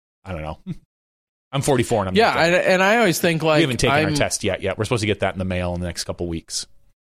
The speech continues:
Speaker 2: Yeah, I mean, and I think, like, I'm, I'm, what, forty-four and overweight. Like, why don't I have diabetes? Fuck yeah, I'm beating the system. <laughs> Like, where, where
Speaker 1: I'm
Speaker 2: you
Speaker 1: already
Speaker 2: at
Speaker 1: ahead of the
Speaker 2: now?
Speaker 1: game,
Speaker 2: Bring,
Speaker 1: fuckers.
Speaker 2: bring it, diabetes. No, <laughs>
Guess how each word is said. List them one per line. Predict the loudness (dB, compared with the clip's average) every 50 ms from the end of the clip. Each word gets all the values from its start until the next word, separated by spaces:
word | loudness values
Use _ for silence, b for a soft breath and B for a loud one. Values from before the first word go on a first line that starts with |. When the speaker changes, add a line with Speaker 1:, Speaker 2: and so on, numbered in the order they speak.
| _ _ _ _ _ _ _ _ _ _ _ _
Speaker 2:
Yeah, | 0 0 0
I | 0 0 -2 -2
mean, | -2 -2 -2 -2
and | -2 0
I | 0 0 0
think, | 0 -2 -2 -2 -2 -2
like, | -2 -2 -2 -2 0
I'm, | 0 0 0 0 -2 -4 -6 -4
I'm, | -2 -2 0 0 0 0 0 0
what, | 0 -2 -2 -4
forty-four | -2 0 0 2 0 0 0 0 0 2 2 2 0 0 -2 B B B B B B B B B B B B B B B B B B _ _ _
and | -2 0 2 2 2 2 0 -2 0 0
overweight. | 0 0 2 0 2 2 2 2 2 2 0
Like, | 0 0 0 0 0
why | 0 0 2 2
don't | 0 0 0 2 2
I | 2 2
have | 2 2 0 2
diabetes? | 2 2 4 2 2 2 0 0 0 0 -2 -2 -2 -2 -2
Fuck | -4 -6 -2 -2 -2 -2 0 0
yeah, | 2 2 2
I'm | 2 2
beating | 2 0 -2 0 -2
the | -2 -2
system. | 0 0 0 0 0 2 2 2 2 0 -2 -2 -4
<laughs> | -4
Like, | -2 0 2 2 2 2 0 0 -2 -4 -2 0
where, | 2 2 2 2
where | 0 -2 0 2 2
Speaker 1:
I'm | 2 4
Speaker 2:
you | 4
Speaker 1:
already | 6 6 6 4 4 4
Speaker 2:
at | 4 4
Speaker 1:
ahead | 4
of | 4
the | 4
Speaker 2:
now? | 6 6
Speaker 1:
game, | 6 6 6 4 4 4 4 2
Speaker 2:
Bring, | 0 2 2 2 2 4
Speaker 1:
fuckers. | 4 4 4 4 4 2 0 0 0 2 2
Speaker 2:
bring | 2 2 2 2
it, | 2 2 4
diabetes. | 2 2 4 2 2 2 2 2 2 2 4 4 2 2 0 -2 -4 -4 -2
No, | 0 0
<laughs> | 2 2 0 -2 -4 -6